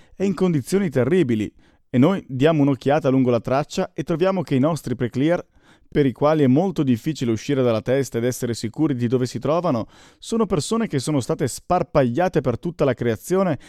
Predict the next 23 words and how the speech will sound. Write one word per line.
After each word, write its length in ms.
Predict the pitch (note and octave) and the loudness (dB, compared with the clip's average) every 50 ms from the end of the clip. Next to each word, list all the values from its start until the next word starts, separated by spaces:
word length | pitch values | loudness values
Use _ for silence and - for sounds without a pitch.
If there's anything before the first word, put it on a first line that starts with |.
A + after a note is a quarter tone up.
| - _ - | -20 _ -12
e 100 | F3+ D#3+ | -8 -4
che 100 | - G3+ | -2 0
nell'arco 420 | F3+ D#3+ D#3 E3+ F3+ - - D#3 | 0 0 0 0 0 -2 -2 0
di 60 | C3+ | 0
una 140 | C#3 C3 A#2+ | 2 2 2
vita, 380 | A2 D3 F3 - - G3 G3 - - - _ _ _ | 0 0 -2 0 0 -2 -2 -4 -8 -14 _ _ _
anno 320 | - C3+ D3 E3+ E3+ D3+ C3+ | 0 0 2 2 4 2 2
dopo 260 | A#2+ C3+ - B2 A#2 | 2 2 2 2 2
anno, 440 | A#2+ C3+ E3+ F#3 F#3+ G3 G3 G3 - - - _ _ | 2 2 0 0 0 0 -2 -2 -4 -6 -14 _ _
sono 240 | - - G#3+ F#3+ | -10 -6 -4 -4
state 300 | E3 - F#3+ F#3+ - G3 | -4 -2 -2 -2 -2 -2
spostate 560 | D#3+ - - C#3 B2 - - - E3+ F3+ F#3+ D#3+ | -4 -4 -4 -4 -4 -2 -2 -4 -4 -2 0 2
in 100 | C#3+ C3+ | 2 2
giro 320 | C3 G3 F#3+ D#3 C3 G#2+ - - - - | 2 0 2 2 2 0 0 -4 -14 -12
e 100 | - - | -10 -8
poi 220 | - - D#3+ F3 F#3 | -6 -2 -2 -2 -2
spostate 460 | - - D#3 C#3 - - D#3+ - E3 | -2 -4 -6 -6 -4 -6 -6 -2 -2
in 100 | C#3 C3 | 0 0
giro, 320 | A#2+ C3 F3+ G3 F#3 D#3 | 0 -2 -2 -4 -2 -2
spinte 420 | C3 - - - G3+ G3+ F3+ - D#3+ | -4 -4 -8 -8 -8 -6 -2 0 0
intorno, 560 | D3 C3 A#2 - F3+ G3 G3+ F3+ D3+ C#3+ C3 | 2 2 2 2 2 2 2 2 2 0 0
spinte 360 | - - - G3+ F#3 D#3 F3 | 0 -2 -6 -6 -4 -4 -2
intorno. 560 | D#3 C#3 A#2+ - F#3 G3+ G3 D#3+ D3 C#3+ C3 | -2 -2 -2 -2 0 0 0 0 0 0 -2